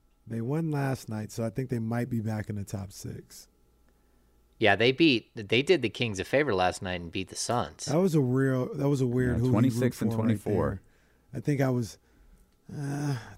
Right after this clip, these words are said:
Speaker 1: think I was going for, I wanted, I think I was going for Dallas. Needed Phoenix to slow down a little bit. They had won four in a row. Stop feeling good about yourselves. Needed
Speaker 3: Yeah.
Speaker 1: that loss. I think that's
Speaker 3: Yeah.
Speaker 1: where I was going with.
Speaker 2: Yeah, yeah. I mean, the Kings,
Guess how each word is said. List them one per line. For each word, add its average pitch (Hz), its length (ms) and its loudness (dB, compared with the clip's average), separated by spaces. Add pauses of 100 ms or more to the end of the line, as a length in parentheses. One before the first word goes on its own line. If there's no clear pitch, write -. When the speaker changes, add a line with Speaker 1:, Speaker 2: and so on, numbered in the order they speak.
Speaker 1:
think 151 180 -6
I 151 40 -2
was 139 260 2
going 120 260 0
for, - 280 -6
I 147 60 -2
wanted, 170 280 4
I 165 240 2
think 208 180 4
I 208 40 8
was 190 260 6
going 160 200 0
for 139 120 -6
Dallas. 135 540 0 (380)
Needed 143 220 6
Phoenix 139 300 0
to 110 80 -6
slow 131 320 2
down 113 240 0
a 110 40 -2
little 107 200 -2
bit. 110 120 -4
They 120 100 0
had 123 80 2
won 127 220 2
four 127 280 0
in 123 40 0
a 120 40 0
row. 117 360 0 (220)
Stop 151 340 4
feeling 156 280 6
good 135 160 4
about 120 260 0
yourselves. 117 500 -2
Needed 123 200 0
Speaker 3:
Yeah. 120 80 2
Speaker 1:
that 120 140 0
loss. 110 500 -10
I - 40 -12
think 135 180 -10
that's - 180 -6
Speaker 3:
Yeah. - 60 -6
Speaker 1:
where - 80 -8
I - 40 -8
was - 80 -10
going - 240 -12
with. - 160 -16 (720)
Speaker 2:
Yeah, 92 360 4 (180)
yeah. 80 240 -8 (240)
I 120 100 4
mean, 127 300 2
the 151 180 4
Kings, 247 380 0